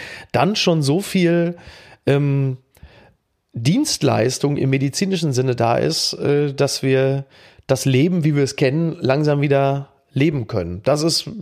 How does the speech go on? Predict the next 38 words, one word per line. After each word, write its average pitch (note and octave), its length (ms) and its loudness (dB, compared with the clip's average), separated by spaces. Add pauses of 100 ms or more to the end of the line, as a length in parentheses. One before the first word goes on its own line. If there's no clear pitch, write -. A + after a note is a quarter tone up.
(200)
sicherlich D3 420 0
das, C#3+ 200 0
was B2 160 0
wir A#2+ 140 0
uns A2+ 100 -2
alle D3+ 280 2
wünschen. C3 480 0 (460)
Und C#3 200 0
ansonsten A#2+ 720 0
geht B2+ 200 0
es, B2 120 -2
glaub A#2 160 2
ich, - 320 -6
in, G#2+ 160 -6
also G#2+ 200 -4
es G#2 160 -6
klingt C#3+ 240 -2
immer B2 160 2
alles C3 220 0
so B2+ 60 0
ein B2 40 -4
bisschen C#3 200 0
nach B2 120 0
Sonntagsrede, A#2 760 0
aber A2 160 -2
das A2+ 140 -4
ist A#2 100 0
es A#2+ 140 -2
halt, B2 180 2 (420)
ähm, C3+ 420 2 (380)
äh, - 80 0
Rücksichtnahme. F#3+ 1400 0 (800)
Und D3+ 160 0
Rücksichtnahme D#3+ 640 2
bedeutet C#3+ 460 2
aber C#3 160 2
nicht E3 260 -2
nur D3 420 2